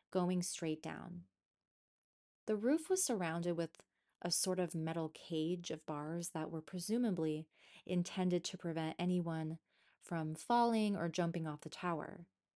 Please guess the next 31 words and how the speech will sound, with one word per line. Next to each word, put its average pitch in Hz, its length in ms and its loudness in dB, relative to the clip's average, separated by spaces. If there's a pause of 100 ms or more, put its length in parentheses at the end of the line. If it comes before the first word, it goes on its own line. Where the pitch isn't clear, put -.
(520)
I 180 100 2
heard 269 320 0
some 180 200 -2
thunder 160 340 -4
and 156 140 -4
saw 160 280 -2
electricity 160 960 -4 (460)
arc 190 320 -2
between 165 500 -4
some 165 220 -2
of 151 100 -8
the 156 80 -6
bars. 151 600 -6 (680)
Not 214 300 -2
a 190 80 -2 (200)
blinding 175 720 2
lightning 180 380 2
strike, 175 540 -4 (360)
just - 540 -2 (360)
arching, - 540 -2
and 165 340 0
I 180 140 2
decided 190 540 0
that 160 280 -2 (500)
the 180 100 -4
tower 180 500 0
was 156 420 -2 (520)
going 185 260 4
to 180 100 -4
be 156 120 0
struck, - 500 -6